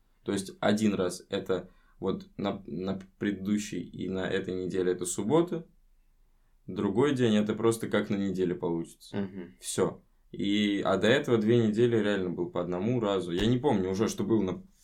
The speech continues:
Speaker 1: позапрошлой неделе. Реально я потерял ход событий.
Speaker 2: На
Speaker 1: Вот.
Speaker 2: самом деле, да, вот,
Speaker 1: Правда.
Speaker 2: вот спросите меня, что было третьего декабря, я не вспомню, если я там заметки не посмотрю свои, грубо говоря.
Speaker 1: Да, спросите меня, блин, что было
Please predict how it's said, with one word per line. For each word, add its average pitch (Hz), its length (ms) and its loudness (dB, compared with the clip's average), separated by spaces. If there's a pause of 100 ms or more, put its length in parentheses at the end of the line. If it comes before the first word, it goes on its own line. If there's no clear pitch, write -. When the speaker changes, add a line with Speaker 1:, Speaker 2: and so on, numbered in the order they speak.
(200)
Speaker 1:
позапрошлой 107 720 0
неделе. 90 260 0
Реально 95 280 2
я 92 140 0
потерял 95 500 0
ход 98 220 -2
событий. 95 440 -2
Speaker 2:
На 92 60 0
Speaker 1:
Вот. 110 80 0
Speaker 2:
самом 117 200 4
деле, 120 140 4
да, 113 180 8
вот, 110 120 -4
Speaker 1:
Правда. 104 340 2
Speaker 2:
вот 131 100 8
спросите 156 400 6
меня, 139 140 4
что 131 160 0
было 135 200 6
третьего 117 760 6
декабря, 117 440 4
я 131 40 6
не 120 120 4
вспомню, 127 260 2
если 101 180 -2
я 98 60 -2
там 101 120 0
заметки 101 360 -2
не 90 80 -4
посмотрю 90 340 -8
свои, - 220 -14
грубо 82 260 -10
говоря. 82 340 -10 (500)
Speaker 1:
Да, 95 200 -2
спросите 95 520 -6
меня, 98 220 -2
блин, 95 220 -4
что 95 220 -6
было 95 400 0